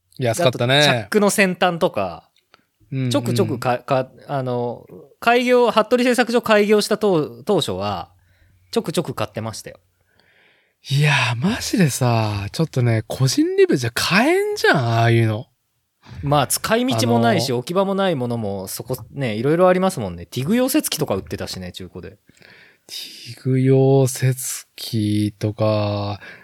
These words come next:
Speaker 1: やっぱ僕は念願の、その日は買わなかったけど、
Speaker 2: うん。
Speaker 1: なんちったらいいんだろうね。フルサイズのバイス、万力？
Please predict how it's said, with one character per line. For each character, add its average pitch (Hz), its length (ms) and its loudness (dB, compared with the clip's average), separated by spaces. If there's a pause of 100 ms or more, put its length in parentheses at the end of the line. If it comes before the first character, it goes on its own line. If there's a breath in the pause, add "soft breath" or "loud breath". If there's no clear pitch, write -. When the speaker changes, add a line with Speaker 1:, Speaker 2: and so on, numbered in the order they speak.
(200 loud breath)
Speaker 1:
や 247 80 0
っ - 20 2
ぱ 196 120 2
僕 175 260 -2
は 254 160 0
念 214 360 0
願 214 260 0
の、 143 440 0 (400)
そ - 220 -6
の 294 80 0
日 302 60 4
は 214 120 2
買 147 200 0
わ 175 100 4
な 190 80 0
か 147 100 0
っ 117 60 -4
た - 160 -10
け 104 100 -6
ど、 117 460 0 (380)
Speaker 2:
う 143 40 -6
ん。 90 220 -10 (720)
Speaker 1:
な 151 220 -2
ん 254 80 -6
ち - 120 -8
っ - 20 -20
た - 120 -2
ら 147 60 2
い 131 40 -2
い - 20 -2
ん 120 60 -2
だ 104 100 -8
ろ 104 80 -16
う - 20 -8
ね。 127 220 0
フ 165 220 0
ル 214 120 2
サ 294 160 2
イ 277 120 -2
ズ 156 200 -4
の 110 380 -4
バ 123 180 4
イ 131 60 2
ス、 143 240 -6
万 131 340 4
力？ 185 320 -2